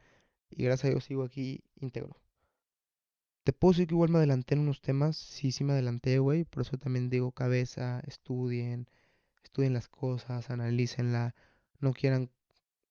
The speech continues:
correr cuando apenas vamos a gatear, ¿sabes? Cada quien en su tema. Pero, güey,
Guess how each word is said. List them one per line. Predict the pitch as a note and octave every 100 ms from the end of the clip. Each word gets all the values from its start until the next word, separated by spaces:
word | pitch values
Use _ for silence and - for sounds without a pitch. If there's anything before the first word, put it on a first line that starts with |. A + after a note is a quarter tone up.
| _ _ _ _
correr | C#3 B2+ C3
cuando | - B2
apenas | - B2
vamos | A#2+ A#2+ -
a |
gatear, | - - C3+ B2+ B2 B2
¿sabes? | - C3+ C#3 - _ _
Cada | - C#3+
quien | - C3+
en | C3
su | B2+ C3+ - _
tema. | B2 A#2+ F#3 - _ _ _ _ _ _ _ _ _ _ _ _ _ _
Pero, | G#3+ A3+
güey, | B3 B3 A#3 A3